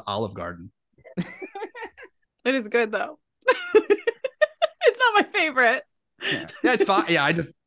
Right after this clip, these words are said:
Speaker 1: you know, ate there the other day. Yeah, it's fine, but
Speaker 2: Yeah.
Speaker 1: I, okay, I guess to, like, more succinctly sum it up is, like, uh, people that aren't adventurous with food, I feel like often aren't adventurous with other experiences. Like, if you're not willing to try something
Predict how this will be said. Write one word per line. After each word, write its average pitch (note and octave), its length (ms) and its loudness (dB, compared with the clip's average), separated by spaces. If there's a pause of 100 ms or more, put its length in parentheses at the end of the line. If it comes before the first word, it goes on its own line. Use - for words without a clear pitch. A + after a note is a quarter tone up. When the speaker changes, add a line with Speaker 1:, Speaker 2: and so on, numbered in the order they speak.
(220)
Speaker 1:
you C3 100 -2
know, A#2 100 -2
ate C3+ 120 -4
there C#3 100 2
the B2+ 100 2
other A#2+ 160 2
day. A2 540 -4
Yeah, G#2 300 -8 (220)
it's G2+ 260 -16 (340)
fine, G2 440 -2
but F#2+ 180 -8
Speaker 2:
Yeah. D3+ 680 -6 (380)
Speaker 1:
I, F3+ 160 -2 (220)
okay, F#3 360 4
I C3+ 60 0
guess D3+ 140 2
to, D#3+ 60 2
like, B2+ 180 2 (520)
more C3 280 2
succinctly A#2 540 -4
sum A2 220 -2
it G2+ 80 -2
up F#2+ 220 -6
is, G2+ 200 -8 (100)
like, G2+ 200 -10 (340)
uh, A2 180 -2
people F3 260 0
that D3+ 140 4
aren't C#3 220 2
adventurous A2+ 760 -2
with G#2+ 240 -6
food, A#2+ 400 2
I G#2+ 120 -8
feel A2+ 180 -2
like G#2 220 -4
often A2 420 -2
aren't G#2 180 -2
adventurous G2+ 580 -8
with G2+ 160 -8
other G2+ 200 -6
experiences. F#2 840 -12
Like, F#2+ 120 -8
if G2 120 -8
you're C3 80 2
not C#3 160 2
willing B2+ 180 0
to G#2+ 60 -2
try A2 280 -2
something G#2 440 -8